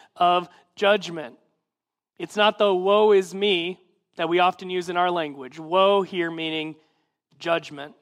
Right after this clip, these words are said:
And we see again the nature of this specific hypocrisy. They build the tombs of the prophets and decorate the monuments of the righteous. And they say, If we had lived in the days of our fathers,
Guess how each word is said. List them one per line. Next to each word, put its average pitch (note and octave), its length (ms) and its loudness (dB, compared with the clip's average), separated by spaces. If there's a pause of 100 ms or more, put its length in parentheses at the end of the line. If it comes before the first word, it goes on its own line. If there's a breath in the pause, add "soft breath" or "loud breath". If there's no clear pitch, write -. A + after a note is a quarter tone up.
(1700)
And G3+ 140 -4
we G#3+ 80 -4
see C4 220 -2
again B3+ 240 0
the G#3 100 -2
nature G3+ 480 -2
of F#3 80 -2
this F#3+ 160 -4
specific F#3 580 -6
hypocrisy. F#3+ 640 -4
They E3+ 160 -2
build G#3+ 480 2
the G3+ 80 -2
tombs B3+ 600 -6 (380 loud breath)
of F#3+ 140 -4
the E3+ 80 -8
prophets A#3 540 0
and F3+ 100 -10
decorate A#3 420 0
the G#3+ 100 -4
monuments A3+ 500 -2
of G#3 80 -6
the G3 100 -4
righteous. G#3+ 720 -4 (880)
And G#3+ 120 -4
they A#3+ 120 0
say, B3 320 -2
If B3+ 160 -6
we C#4+ 160 0
had E4 120 -4
lived A#3+ 400 -4
in G#3 100 -4
the G3 80 -8
days A3 340 -2
of G#3 100 -4
our G3 160 0
fathers, F3+ 880 -4